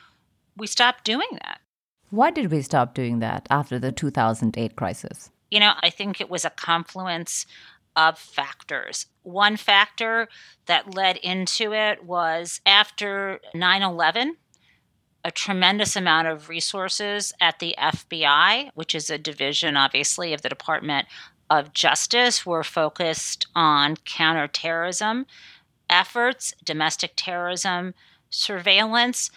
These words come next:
Speaker 1: That is one piece. Another piece was, although the Enron Task Force was extremely successful with these accounting fraud cases, they also went after Arthur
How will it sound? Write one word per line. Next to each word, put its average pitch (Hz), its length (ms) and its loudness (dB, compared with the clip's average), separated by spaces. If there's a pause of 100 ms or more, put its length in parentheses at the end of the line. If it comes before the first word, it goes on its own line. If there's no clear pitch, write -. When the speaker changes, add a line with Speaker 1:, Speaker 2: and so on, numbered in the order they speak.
Speaker 1:
That 180 440 4
is 175 120 -6
one 165 380 0
piece. - 560 -4 (140)
Another 185 420 2
piece 208 420 -2
was, 180 540 2 (340)
although 170 480 2
the 170 180 -8
Enron 160 280 2
Task 180 380 0
Force 190 260 -2
was 170 160 -6
extremely 175 400 -2
successful 226 1080 -2
with 151 220 -6
these 143 440 -4
accounting 156 720 0
fraud 156 500 2
cases, 175 800 -6 (440)
they 165 140 2
also 185 440 6
went 180 320 0
after 165 560 0
Arthur 165 360 -4